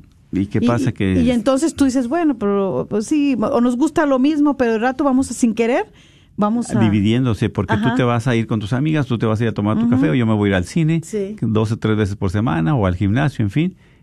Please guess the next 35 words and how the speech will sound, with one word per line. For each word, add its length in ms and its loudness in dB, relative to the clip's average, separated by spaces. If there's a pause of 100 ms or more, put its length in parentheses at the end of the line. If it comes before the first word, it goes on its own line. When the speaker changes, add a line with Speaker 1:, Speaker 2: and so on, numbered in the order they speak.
Speaker 1:
y 100 0
ahí 180 2
es 80 -2
donde, 360 -2 (140)
¿verdad? 300 -2 (300)
Por 100 0
eso 200 -2
siempre 420 -2
es 260 -8
importante 720 -2 (460)
dar, 360 0 (100)
¿verdad? 500 0
Este, 320 -2
ahora 260 0
sí, 280 -2
ese 220 -2
sacrificio, 600 -2
esa 160 -4
Speaker 2:
Ujú. 80 2
Speaker 1:
donación, 480 0 (480)
porque 460 -2
si 160 -4
no, 340 -2
está 320 -2
en 80 -2
peligro, 460 -2
¿verdad? 320 -2 (260)
Cuando 260 0
no 80 0
estás 220 -2
dispuesto 400 -4
a 40 -2
hacer 160 -2
un 100 -2
cambio, 360 -2